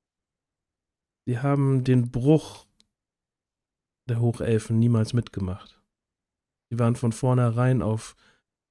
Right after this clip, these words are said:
naja, sie waren diejenigen, die schon am Ursprung gemerkt haben, dass da was faul ist. Und die die anderen gewarnt haben.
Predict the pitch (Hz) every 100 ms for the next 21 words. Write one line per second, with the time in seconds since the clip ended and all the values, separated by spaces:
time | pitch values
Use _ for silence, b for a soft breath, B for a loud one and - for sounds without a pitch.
0 | _ _ _ _ _ _ _ _ _ _
1 | _ _ _ _ 120 117 110 101 104 _
2 | _ _ _ _ _ _ _ _ _ _
3 | _ _ _ _ _ 131 143 156 156 139
4 | 151 156 151 143 135 135 - 127 123 -
5 | _ _ _ _ - 117 113 113 113 107
6 | - _ _ _ _ 165 175 - - 123
7 | 120 113 113 117 117 - 117 110 110 107
8 | - 104 104 - 127 107 - - - -
9 | _ _ _ _ _ _ _ _ _ _
10 | _ _ _ 123 117 113 110 110 107 104
11 | 110 110 110 - 67 -